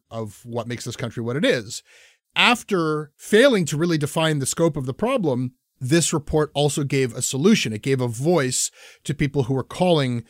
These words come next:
for an end to the policy of birthright citizenship, which is a major decision for Canada to make. And so on this, uh, Fifth Estate report, you had people advocating for that. And according to the ombudsman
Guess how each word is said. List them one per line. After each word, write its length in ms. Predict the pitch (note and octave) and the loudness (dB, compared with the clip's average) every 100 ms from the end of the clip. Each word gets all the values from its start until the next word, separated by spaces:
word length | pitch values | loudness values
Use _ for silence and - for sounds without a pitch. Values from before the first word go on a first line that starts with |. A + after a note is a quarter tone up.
| _ _ | _ _
for 220 | - C#3 | -2 0
an 80 | C#3 - | 0 2
end 540 | A#3 A3 F2 - - _ _ _ _ | 2 2 -2 -10 -14 _ _ _ _
to 200 | - D#3+ | -2 0
the 100 | C#3+ | 2
policy 680 | C#3 D3 B2 B2+ - B2+ A#2+ | 0 0 2 0 0 -2 -2
of 220 | B2 A2+ | -4 -2
birthright 400 | C#3 B2+ C#3 B2 | 0 0 0 0
citizenship, 600 | F3 A3+ A3+ G3 - - - _ _ | 2 2 0 -4 -6 -10 -20 _ _
which 100 | - | -6
is 40 | B2+ | -2
a 60 | |
major 560 | A#2+ D3 F3 F3 D3+ D#3 | 0 2 4 4 4 2
decision 360 | C#3 F3 C3+ | 2 0 0
for 100 | A#2+ | -4
Canada 340 | A#2+ C3 B2 A#2 | -4 -2 -2 -4
to 100 | D#3 | -4
make. 320 | G#3+ G#2+ - - | -4 -4 -10 -10
And 160 | B2 | -4
so 160 | - B2 | -4 -2
on 220 | C#3 D3+ | 0 2
this, 260 | C#3 - C#3 | 0 0 -2
uh, 160 | B2+ | -2
Fifth 220 | A#2 C#3+ | -2 -4
Estate 300 | C3 - C3 | -4 -4 -4
report, 400 | B2 - B2+ B2 - - | -6 -4 -4 -4 -10 -6
you 100 | C#3 | 0
had 140 | C#3 C#3+ | 0 0
people 200 | C#3 C3 | -2 -2
advocating 500 | C3 G#3+ B3 B2 A2+ | -2 0 -2 -6 -8
for 140 | - | -6
that. 260 | A2 A2 D#3 - - - _ F3+ | -2 0 -2 -8 -20 -20 _ 2
And 420 | A#3+ G3 F#3 - | 4 6 4 0
according 360 | C#3 - E3+ G3 | -4 2 2 4
to 320 | F3 D#3+ D#3 | 2 2 2
the 80 | C#3 | 0
ombudsman 800 | B2 G#3 A3+ D3 C3 B2+ B2+ | 2 2 2 0 -2 -2 -4